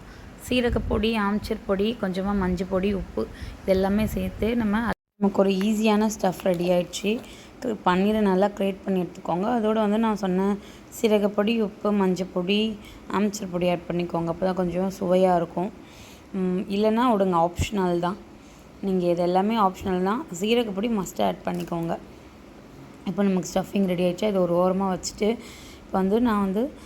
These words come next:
அ, சப்பாத்தி மாவு எடுத்துட்டு ஃப்ரெஷ்ஷா கொரியாண்டர் லீஃப் ஆட் பண்ணி, கொஞ்சம் சால்ட் ஆட் பண்ணி,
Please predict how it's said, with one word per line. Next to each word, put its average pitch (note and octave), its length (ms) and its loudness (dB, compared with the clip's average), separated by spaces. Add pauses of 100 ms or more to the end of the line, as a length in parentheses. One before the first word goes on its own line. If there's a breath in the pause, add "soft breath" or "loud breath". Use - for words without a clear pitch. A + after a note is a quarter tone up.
(280 loud breath)
அ, - 60 0
சப்பாத்தி G#3 540 0
மாவு F#3+ 240 2
எடுத்துட்டு A#3+ 300 -4
ஃப்ரெஷ்ஷா G#3+ 380 2
கொரியாண்டர் G#3 420 2
லீஃப் F#3 220 -2
ஆட் F3 240 0
பண்ணி, G3 320 0
கொஞ்சம் G#3 260 2
சால்ட் G3+ 400 6
ஆட் F#3 200 2
பண்ணி, F#3+ 360 0